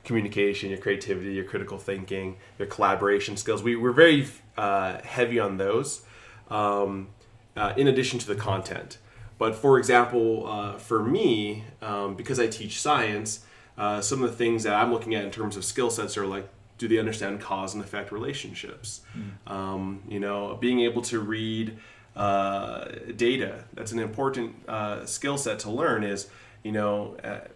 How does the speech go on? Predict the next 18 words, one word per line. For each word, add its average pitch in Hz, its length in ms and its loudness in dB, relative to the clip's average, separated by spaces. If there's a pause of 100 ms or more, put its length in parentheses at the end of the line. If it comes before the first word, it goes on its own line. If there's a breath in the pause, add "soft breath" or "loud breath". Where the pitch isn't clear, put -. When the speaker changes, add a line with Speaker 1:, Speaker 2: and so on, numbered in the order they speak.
(1160)
Speaker 1:
collecting 135 460 0
data, 131 440 2
analyzing 127 680 0
data, 127 420 0
interpreting 117 580 0
data. 127 380 -2 (380 loud breath)
Uh, 104 180 0
those 135 240 4
are 135 60 2
things 123 300 -2
that 107 100 -2
I 104 100 0
care 107 240 -2
about 98 400 0
in 104 180 -6
terms 107 260 -4
of 98 40 -6
my, 95 160 -4